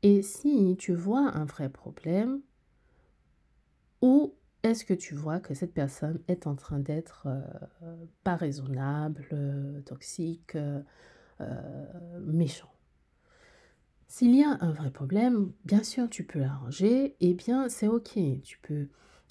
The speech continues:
euh, t'excuser pour la gêne occasionnée, trouver une solution. Après tout, trouver une solution au problème, c'est ce que font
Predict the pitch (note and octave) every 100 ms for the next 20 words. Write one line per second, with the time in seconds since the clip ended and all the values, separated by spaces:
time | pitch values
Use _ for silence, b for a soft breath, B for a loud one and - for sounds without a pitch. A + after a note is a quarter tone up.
0 | - C#3+ C3 C3+ D3 - C#3+ C#3 F3 E3+
1 | D3+ C3+ C3+ C#3 C3 - - A2 D#3+ F#3+
2 | F#3+ F#3+ D3 D3 C#3 - C3 B2+ C#3 G#3
3 | G#3 E3 - A3+ - D4 - - A3+ B3+
4 | D4+ E3+ E3 F3 D#3 - F#3 D#3+ C#3+ -
5 | C#3 D3+ F#3 G#3 - - - F#3+ C#3 -
6 | F3